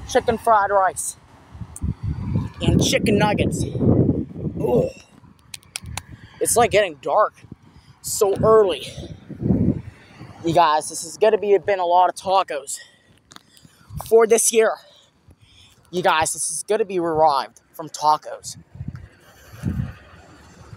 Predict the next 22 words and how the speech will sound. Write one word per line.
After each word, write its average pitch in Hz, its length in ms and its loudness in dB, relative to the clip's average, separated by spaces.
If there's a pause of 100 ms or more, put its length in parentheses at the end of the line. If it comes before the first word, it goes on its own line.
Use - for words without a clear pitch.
(840)
You 185 140 0
guys, 185 300 2
those 214 220 2
are 220 40 -12
from 165 340 -10
Bingo, 156 380 0
from 143 220 -16
a - 20 -12
lot 147 320 2 (360)
of 151 240 -4
some 160 260 -10
cheese, 160 540 -4 (360)
from, 226 140 -6
like, 262 280 4
a 226 40 0
Panera. 202 520 0 (2000)
You 190 80 0
guys, 180 300 2
some 190 300 -6
bread. 175 360 0 (1700)
This - 140 -12
is 156 140 -12